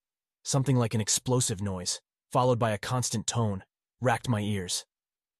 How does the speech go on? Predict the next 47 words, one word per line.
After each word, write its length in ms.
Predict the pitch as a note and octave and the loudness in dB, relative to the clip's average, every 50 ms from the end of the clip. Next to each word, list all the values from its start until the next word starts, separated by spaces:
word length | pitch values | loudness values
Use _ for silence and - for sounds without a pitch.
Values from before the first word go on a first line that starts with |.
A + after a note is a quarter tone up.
| _ _ - | _ _ -8
I 60 | A#2 | -6
could 160 | A2+ - G#2+ | -4 -4 -4
practically 440 | - - C3+ C3+ - C#3 - B2+ A#2 | -2 0 -2 0 -2 -4 -4 -2 -4
feel 280 | - - - C3 B2+ A#2+ | -4 0 2 2 4 4
my 140 | A2+ A2 A2 | 4 4 2
muscles 400 | G#2+ A#2+ A#2+ - - A#2 G2 G#2 | 2 2 2 2 0 -2 -2 -2
in 80 | G2 | -2
a 40 | F#2+ | 0
spasm 600 | - - - - C#3+ A#2+ A#2 - - G#2 G2 F#2+ | 0 0 0 2 2 2 2 2 2 0 0 -2
as 120 | F#2+ - | -2 -2
what 120 | A2+ A2 - | -2 0 0
seemed 260 | - - C#3 C3 B2+ | 2 4 4 4 6
like 140 | B2 A#2 - | 4 4 2
electricity 640 | G#2+ G#2 G2+ - - - - D3 C3 - B2 G2+ F#2+ | 0 -4 -4 -2 -2 2 2 2 2 0 -2 -4 -6
coursed 420 | - - - B2+ A2+ G2+ - - | -6 -4 0 0 0 0 0 -2
through 200 | - A2 A#2+ A#2 | 0 0 2 2
me. 200 | A2 G2 F2 - _ _ _ _ _ _ - | 2 0 -2 -6 _ _ _ _ _ _ -4
I 120 | G#2 A2 | 0 2
knew 200 | A2+ A#2 B2 A#2+ | 4 6 6 6
I 60 | A2+ | 6
was 160 | G#2+ G#2 G2+ G#2 | 4 2 2 0
awake 400 | G2 F2+ G#2+ G#2 G2 F2 - G#2 | 0 0 0 0 0 0 -2 -4
as 100 | F#2 G2+ | -4 -4
I 60 | F#2+ | -4
could 160 | - G2 F2 | -6 -8 -8
clearly 340 | - - A#2 A2 G#2+ G2+ F#2+ | -6 -2 0 0 2 0 0
see 200 | - - A2+ G#2+ | -2 -2 0 0
my 140 | G2+ F#2 F2+ | 0 -2 -2
ceiling, 500 | - - - G#2+ G#2+ G2 F2+ F2 E2+ - _ _ _ _ _ _ _ _ _ - | -4 -2 -2 0 -2 -2 -2 -6 -10 -14 _ _ _ _ _ _ _ _ _ -4
but 120 | A2 G#2+ | -2 0
as 120 | G#2+ G#2 | 0 2
I 100 | A2+ G#2+ | 2 2
attempted 420 | G#2 G2+ - - B2 A#2+ - G#2+ G2 | 0 0 0 0 0 0 0 0 2
move, 340 | G#2+ A2+ A2+ G#2+ G2 F2 F2+ | 2 2 4 2 2 0 -4
I 80 | F2+ | -8
quickly 340 | F#2 - - A2+ - A#2+ A2 | -6 -2 -2 -2 0 -2 -2
discovered 520 | G2 G2 - - - G#2+ G2 F#2+ F#2+ F2+ | -2 -2 -4 -2 -2 -2 -2 -2 -4 -4
I 80 | F#2 F#2+ | -4 -4
actually 360 | F#2+ G2+ G#2 - - G#2+ G2 | -2 -4 -4 -4 -4 -6 -4
couldn't 280 | - - A2+ G2 G2+ F#2 | -4 -2 -2 -2 -2 -2
budge 240 | F2 G#2+ G#2 F#2+ G2 | 0 0 0 0 0
a 40 | |
muscle 400 | F2+ F#2+ G2+ G2+ - - F2+ E2 | -2 0 0 0 -2 -2 -4 -6
as 120 | E2 E2+ F#2+ | -6 -6 -6
I 60 | F2+ | -6
stared 360 | - - - G#2 G2 F#2+ F2+ | -6 -4 -4 -2 -2 -2 -2
upwards. 540 | F#2+ G2 F#2 - F#2 E2+ E2 E2 - - - | -2 -4 -4 -6 -8 -8 -6 -6 -8 -8 -10